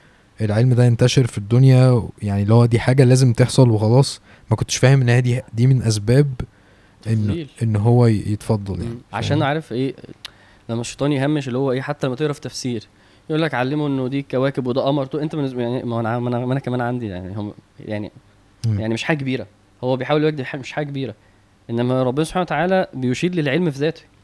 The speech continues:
Speaker 1: مم.
Speaker 2: وإنه العلم ده ما كانش عند الملائكة، فإحنا بنتكلم في فكرة وجود العلم وعدمه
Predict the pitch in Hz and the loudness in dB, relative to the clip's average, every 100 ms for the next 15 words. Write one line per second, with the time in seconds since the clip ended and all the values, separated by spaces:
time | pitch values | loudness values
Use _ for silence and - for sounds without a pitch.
0 | _ - 110 95 123 139 143 143 143 147 | _ -6 -4 -2 2 4 6 4 0 2
1 | 220 208 208 214 196 160 156 135 160 175 | 4 4 2 -2 -2 -2 -2 -2 -2 -6
2 | 120 135 139 139 180 202 170 185 202 156 | -8 -2 -2 -2 -2 -2 -4 -8 -8 -4
3 | 139 185 180 156 196 147 139 127 | -2 0 -2 -2 -4 -4 -4 -6